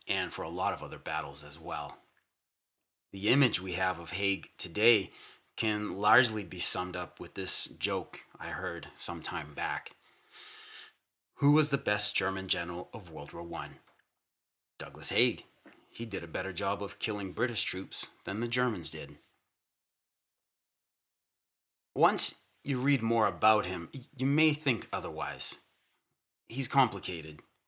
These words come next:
much like everybody else. True, he did make an entry in his diary on the evening of the first of July, nineteen sixteen,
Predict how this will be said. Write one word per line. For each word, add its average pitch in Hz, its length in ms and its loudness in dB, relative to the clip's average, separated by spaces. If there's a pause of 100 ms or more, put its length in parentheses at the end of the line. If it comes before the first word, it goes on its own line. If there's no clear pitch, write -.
(100)
much 95 280 2
like 107 160 -2
everybody 85 480 -6
else. 82 380 0 (1300)
True, 143 240 8 (480)
he 113 140 -4
did 117 240 4
make 120 200 4
an 113 120 4
entry 107 360 2
in 98 120 -2
his 107 200 -2
diary 95 540 0
on 76 140 -10
the 185 100 -10 (100)
evening 113 460 -2
of - 100 -14
the - 100 -10
first - 480 2
of 92 80 -4
July, 90 400 0
nineteen 85 420 -6
sixteen, - 640 2